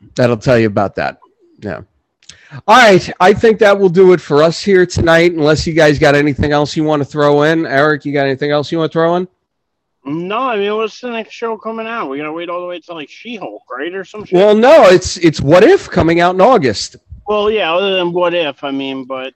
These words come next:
Speaker 1: Well,
Speaker 2: What If
Speaker 1: this,
Speaker 2: is
Speaker 1: this year, there's two coming out this year, and I gotta, I gotta find it.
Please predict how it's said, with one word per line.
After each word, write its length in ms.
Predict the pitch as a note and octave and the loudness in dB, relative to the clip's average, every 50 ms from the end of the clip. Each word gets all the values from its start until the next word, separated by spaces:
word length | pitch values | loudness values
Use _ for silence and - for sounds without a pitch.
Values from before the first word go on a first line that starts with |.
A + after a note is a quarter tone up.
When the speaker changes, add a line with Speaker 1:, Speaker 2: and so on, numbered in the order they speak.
| _ _ | _ _
Speaker 1:
Well, 240 | - G3+ G#3 G#3 G3 | 2 4 4 6 4
Speaker 2:
What 100 | E3+ D3+ | 4 2
If 60 | E3+ | 2
Speaker 1:
this, 320 | A3+ C#4+ D4+ B3+ - - A#3 | 2 2 2 2 0 -6 -10
Speaker 2:
is 380 | F#3 A2 C#3+ C3+ - - _ _ _ _ _ _ _ _ - | -12 -14 -16 -20 -20 -20 _ _ _ _ _ _ _ _ -10
Speaker 1:
this 580 | C#3+ C#3 D#3 G#3 B3+ C#4 - - - - - | -6 -2 0 2 2 2 0 -4 -10 -12 -14
year, 880 | - D#3+ E3+ F3 E3+ F3+ F3+ F3+ F3 E3+ E3 D#3 D#3 D3+ C#3 C3+ C#3+ C#3+ - - | -16 -14 -12 -10 -8 -4 0 2 2 2 2 2 0 -2 -4 -6 -12 -14 -8 -4
there's 300 | D#3+ D#3+ D3 - - - | -2 -2 -2 -4 -8 -14
two 520 | - - - - - - A#3 A3+ A3 G3+ | -14 -12 -6 -4 -4 -2 0 0 0 0
coming 440 | F#3 - - E3+ D3 C3+ C3+ B2 A#2+ | -2 -2 -2 -2 0 0 -2 -2 -2
out 260 | A#2 G#2+ G#2 G#2+ - | -4 -4 -6 -6 -8
this 260 | A#2 A2+ F#2+ - - | -10 -10 -10 -10 -10
year, 320 | A#2 G2 F2+ E2+ - - _ _ _ _ _ _ _ _ _ - - | -10 -10 -10 -10 -14 -16 _ _ _ _ _ _ _ _ _ -12 -4
and 160 | - A#2+ B2 | -2 0 0
I 100 | C3 C#3+ | 2 2
gotta, 260 | D#3 D#3+ D#3 D3 - - | 2 2 2 0 0 0
I 60 | C#3+ | -2
gotta 160 | C#3+ D3+ C#3+ | 0 0 -2
find 640 | - - - - - - C3 C3+ C3+ B2+ B2 G#2+ F#2 | -2 -6 -14 -18 -8 -2 0 2 2 2 0 -2 -2
it. 180 | F2+ D2+ B1+ | -6 -10 -10